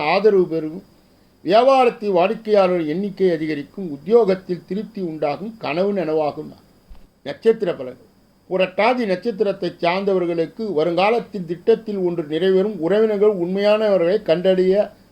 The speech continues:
செய்வீர்கள். அனாவசியமான செலவுகளை கட்டுப்படுத்தும். உத்திரட்டாதி நட்சத்திரத்தை சார்ந்தவர்களுக்கு அக்கம் பக்கம் வீட்டின் ஆதரவு பெருகும். வியாபாரத்தில் வாடிக்கையாளர் எண்ணிக்கை அதிகரிக்கும். ரேவதி நட்சத்திரத்தை சார்ந்தவர்களுக்கு உத்தியோகத்தில் திருப்தி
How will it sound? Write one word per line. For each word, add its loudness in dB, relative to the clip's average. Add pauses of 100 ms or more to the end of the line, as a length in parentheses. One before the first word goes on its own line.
(160)
செய்வீர்கள். 0 (460)
அனாவசியமான 0
செலவுகளை -2
கட்டுப்படுத்தும். -6 (460)
உத்திரட்டாதி 0
நட்சத்திரத்தை -2
சார்ந்தவர்களுக்கு -2
அக்கம் -4
பக்கம் -2
வீட்டின் -2 (120)
ஆதரவு 4
பெருகும். -6
வியாபாரத்தில் 2
வாடிக்கையாளர் -2
எண்ணிக்கை -2
அதிகரிக்கும். -8 (440)
ரேவதி 2
நட்சத்திரத்தை 0
சார்ந்தவர்களுக்கு -2
உத்தியோகத்தில் 2
திருப்தி -4